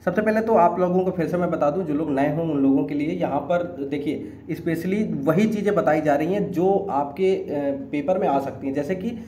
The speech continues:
बीच में जैसे ये कहानी सब लिखी है, ये सब आपको नहीं पढ़ के सुनाया जाएगा, सिर्फ वो चीज़ें, क्योंकि आपका जो paper है वो एमसीक्यू होगा, बहुविकल्पी प्रश्न होंगे, उसमें चार question, जिसमें चार option दिए जाते हैं।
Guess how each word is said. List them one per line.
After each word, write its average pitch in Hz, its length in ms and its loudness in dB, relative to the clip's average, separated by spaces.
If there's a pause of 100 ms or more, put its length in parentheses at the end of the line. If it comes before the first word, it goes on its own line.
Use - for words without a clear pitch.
(220)
बीच 180 240 0
में 226 120 2
जैसे 226 180 2
ये 226 100 2
कहानी 175 360 2
सब 202 160 -2
लिखी 180 240 -2
है, 214 180 2
ये 190 120 2
सब 185 200 0
आपको 185 240 0
नहीं 175 200 0
पढ़ 175 100 0
के 170 100 -2
सुनाया 151 240 -2
जाएगा, 143 420 0 (360)
सिर्फ 262 220 4
वो 185 300 2
चीज़ें, 147 280 -2
क्योंकि 185 200 -2
आपका 170 380 4
जो 208 200 2
paper 180 460 0
है 202 100 4
वो 190 140 0
एमसीक्यू 160 540 0
होगा, 135 200 0
बहुविकल्पी 135 580 2
प्रश्न 156 300 -4
होंगे, 135 260 0
उसमें 156 320 -4
चार 139 220 2
question, 139 480 -4
जिसमें 180 260 -4
चार 151 180 2
option 151 320 -2
दिए 123 160 -4
जाते 104 260 -6
हैं। 104 160 -14